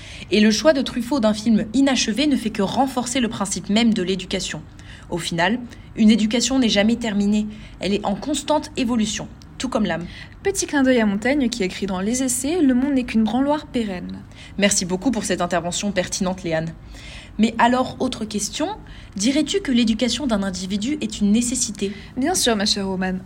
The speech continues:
Speaker 2: En société surtout, l'éducation est une nécessité car elle permet à l'homme de rompre avec la nature et ses instincts pour former des êtres civilisés. Les êtres humains, pour s'identifier en tant que tels, doivent acqué-, doivent acquérir par une éducation des codes connus de tous.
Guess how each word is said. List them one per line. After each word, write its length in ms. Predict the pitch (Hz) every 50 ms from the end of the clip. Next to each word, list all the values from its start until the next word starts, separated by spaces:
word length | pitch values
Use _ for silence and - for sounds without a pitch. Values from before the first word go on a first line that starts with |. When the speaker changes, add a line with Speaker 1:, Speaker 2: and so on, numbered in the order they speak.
| -
Speaker 2:
En 80 | 247 262
société 400 | 262 294 285 - 320 302 349 381
surtout, 360 | 370 - 226 214 - - 196
l'éducation 540 | 190 196 185 196 196 - 247 240 - - 330
est 180 | 302 262 254 -
une 100 | 220 226
nécessité 560 | 240 277 285 - 254 233 - 220 214 - 294
car 160 | 277 226 214
elle 120 | 202 196 202
permet 300 | 208 233 247 262 285 294
à 140 | 262 226 208
l'homme 220 | 208 220 220 208
de 100 | 190 190
rompre 320 | 190 196 247 302 294 -
avec 180 | 233 208 208 -
la 80 | 202 196
nature 460 | 196 185 185 - - 202 196 190 - - -
et 60 | 220
ses 220 | 214 - 226 214
instincts 400 | 208 202 196 196 - 196 190 208 - - - - - -
pour 140 | - 240
former 260 | - 247 226 233 240 240
des 220 | 208 208 196 196
êtres 200 | 196 - - 190
civilisés. 580 | - - - 185 190 180 175 175 - - 180 - - - - - - - - - -
Les 160 | - 214 226
êtres 300 | 254 254 - 277 262 247
humains, 220 | 254 240 254 285
pour 120 | 294 - 214
s'identifier 460 | 214 196 190 190 190 202 196 - 226
en 100 | 214 208
tant 120 | 208 190
que 100 | 185 196
tels, 320 | 196 196 277 277 277 269 269 - - - - -
doivent 180 | - 233 233 -
acqué-, 280 | 269 269 269 254 240 - - - - - -
doivent 200 | 214 208 208 214
acquérir 460 | 269 302 294 277 247 226 240 240 -
par 100 | - 233
une 120 | 214 190
éducation 640 | 190 196 190 226 214 - 208 202 - - 214 226 254 254 233
des 140 | 208 196 202
codes 200 | 196 226 240 240
connus 240 | 240 - 202 202 202
de 140 | 185 185 175
tous. 380 | - - - - - - -